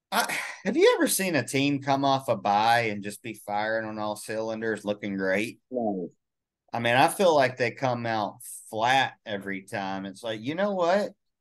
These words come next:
Speaker 1: We don't want a bye week. <laughs> It's like, uh, I mean, which, that's what we've got now, you know, between Tennessee and L S U, we've got a bye week,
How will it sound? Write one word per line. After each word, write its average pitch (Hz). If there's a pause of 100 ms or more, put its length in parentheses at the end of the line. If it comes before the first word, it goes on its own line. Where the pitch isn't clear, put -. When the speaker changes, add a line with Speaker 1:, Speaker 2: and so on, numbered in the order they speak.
(800)
Speaker 1:
We 165
don't 214
want 170
a 127
bye 92
week. 80 (260)
<laughs> 139 (560)
It's -
like, 170 (720)
uh, 113
I 117
mean, 131
which, 135
that's 151
what 147
we've 156
got 113
now, 127
you 107
know, 107
between 117
Tennessee 131
and 127
L 131
S 123
U, 147
we've 113
got 117
a 113
bye 117
week, 110